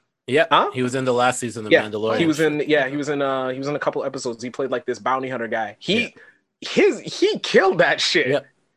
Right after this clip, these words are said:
Speaker 2: He
Speaker 1: <laughs>
Speaker 2: killed that shit.
Speaker 1: And that was a dream for him too, because he's a huge Star Wars fan. So being casted in there was a, was a big thing for him.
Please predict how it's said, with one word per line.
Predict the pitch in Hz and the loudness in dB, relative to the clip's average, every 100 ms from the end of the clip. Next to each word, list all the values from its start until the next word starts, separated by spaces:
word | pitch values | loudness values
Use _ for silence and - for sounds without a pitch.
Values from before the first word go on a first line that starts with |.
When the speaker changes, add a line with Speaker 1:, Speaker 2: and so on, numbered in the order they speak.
| _ _ - | _ _ -2
Speaker 2:
He | 175 254 | 4 4
Speaker 1:
<laughs> | 175 113 | 2 -6
Speaker 2:
killed | - - 233 233 226 170 | -10 4 4 6 2 2
that | 160 135 | 2 2
shit. | - 147 110 101 _ - | 0 0 0 -4 _ -4
Speaker 1:
And | 139 | 2
that | 170 | 4
was | 170 | 4
a | |
dream | 127 151 151 | 2 0 2
for | 147 | 0
him | 127 120 | 0 0
too, | 143 127 101 | -2 -2 -4
because | 107 110 95 | -6 -6 -6
he's | - 120 113 | -8 -6 -4
a | |
huge | 104 120 113 | -4 -6 -6
Star | - 113 117 | -6 -2 -2
Wars | 104 95 - | -2 -6 -8
fan. | 95 82 | -16 -14
So | - 104 95 | -8 -6 -6
being | 104 107 | -6 -8
casted | 98 110 - 107 | -8 -8 -8 -10
in | 107 113 | -8 -8
there | 117 139 135 - - _ - | -4 -6 -8 -20 -20 _ -10
was | 107 98 | -8 -6
a, | 98 98 | -8 -8
was | 113 104 | -10 -10
a | 107 | -10
big | 95 110 98 | -4 -6 -4
thing | 113 107 | -10 -10
for | - 95 | -14 -16
him. | 90 | -16